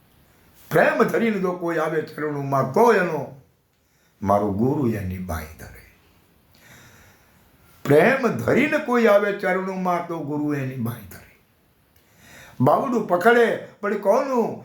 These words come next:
કે જે પ્રેમ ધરીને આવે ને એનું. હવે પ્રેમ હોવો જોઈએ, પણ કેવો હોવો જોઈએ?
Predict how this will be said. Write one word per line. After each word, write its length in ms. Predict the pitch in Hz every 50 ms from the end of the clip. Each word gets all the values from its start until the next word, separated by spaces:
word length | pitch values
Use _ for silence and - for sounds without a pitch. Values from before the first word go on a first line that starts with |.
| - - -
કે 140 | 131 120
જે 120 | - 147 151
પ્રેમ 560 | 147 - - 175 196 247 294 294 262 214 180
ધરીને 380 | 143 120 127 135 160 156 151 139
આવે 280 | 131 135 135 170 196
ને 380 | 214 208 196 147 110 90 85 - - _ _ _ _ _ _ _ _ _ _ _ _ _ _ _ _ _ _
એનું. 720 | - 95 98 104 123 151 160 156 151 127 98 87 85 - - - _ _ _ _ _ _ _ _ _ _ _ _ _ _ _ _ _ _ _ _ _ _ _ _ _ _ _ _ _ _ _ - - - - _ _ _ _ _ _ _ _ _ _ _ _ _ _ _ _ _ _ _ -
હવે 200 | 85 92 123 131
પ્રેમ 380 | 127 - 175 190 226 254 254
હોવો 300 | - - - 247 269 269
જોઈએ, 380 | 269 277 269 269 254 226 220 196
પણ 180 | 185 180 185 180
કેવો 240 | 196 208 220 262
હોવો 440 | 277 269 233 233 233 226 220 214 190 180
જોઈએ? 400 | 175 151 135 117 107 95 87